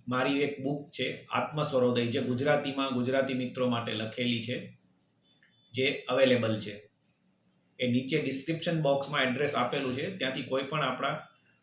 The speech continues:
ગુજરાતી મિત્ર લઈ શકે છે. જે ગુજરાતીમાં આપેલી છે ને એમાં એકદમ practically એનું વિસ્તારપૂર્વક સમજાવવામાં આવ્યું છે કે તમે તમારી day to day લાઈફમાં એને કઈ રીતે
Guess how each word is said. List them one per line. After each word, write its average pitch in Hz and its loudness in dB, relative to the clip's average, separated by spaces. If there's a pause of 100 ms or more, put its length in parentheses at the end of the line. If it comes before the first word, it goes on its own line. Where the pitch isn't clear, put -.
ગુજરાતી 127 0
મિત્ર 120 2
લઈ 127 4
શકે 117 -2
છે. 101 -6 (340)
જે 127 -2
ગુજરાતીમાં 147 4
આપેલી 156 2
છે 165 0 (400)
ને 127 -2
એમાં 135 2
એકદમ 156 2 (100)
practically 160 4
એનું 151 0
વિસ્તારપૂર્વક 156 4
સમજાવવામાં 143 4
આવ્યું 127 4
છે 143 -4
કે 160 -6
તમે 127 -4
તમારી 131 0 (100)
day 120 2
to 151 -6
day 147 4
લાઈફમાં 127 2
એને 127 0 (840)
કઈ 147 6
રીતે 135 0